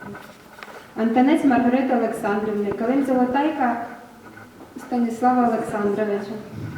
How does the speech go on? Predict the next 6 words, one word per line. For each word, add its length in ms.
Мікеладзе 760
Нато, 640
е, 260
Гелаївни, 580
Герасименко 600
Марини 360